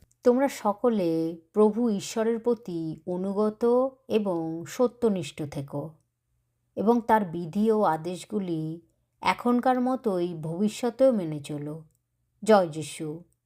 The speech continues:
নমস্কার। তোমরা আমাকে মনোনীত করনি, আমিই তোমাদের মনোনীত করেছি এবং ফল ধারণ করার জন্য নিযুক্ত করেছি। সেই ফল যেন স্থায়ী হয়,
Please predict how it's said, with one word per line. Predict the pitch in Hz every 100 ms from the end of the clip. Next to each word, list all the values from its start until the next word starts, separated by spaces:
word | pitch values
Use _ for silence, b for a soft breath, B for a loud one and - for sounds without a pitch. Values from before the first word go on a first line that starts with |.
| _ -
নমস্কার। | 214 180 160 - 156 156 160 _ _ _ _ _ _ _ _ _ _ _ -
তোমরা | 254 262 285
আমাকে | 269 277 277
মনোনীত | 247 240 247 247 269
করনি, | 254 185 185 165 160 175 _ _ _ _ _ _ _ _ _ _ _ _ _ _ _
আমিই | 165 170 196 277
তোমাদের | 294 262 214 190
মনোনীত | 165 151 151 143 147
করেছি | 147 151 147 - 156 156 _ _ _ _ _ _ _ -
এবং | 214 262 262
ফল | - 202 202
ধারণ | 196 208 220
করার | 220 220 220
জন্য | 202 262 208 170 170 208 -
নিযুক্ত | 233 214 170 143 156
করেছি। | 143 143 139 147 160 _ _ _ _ _ _ _ _
সেই | - 269 262
ফল | - 240 240
যেন | 240 247
স্থায়ী | 247 - - 175 180
হয়, | 147 151 156 170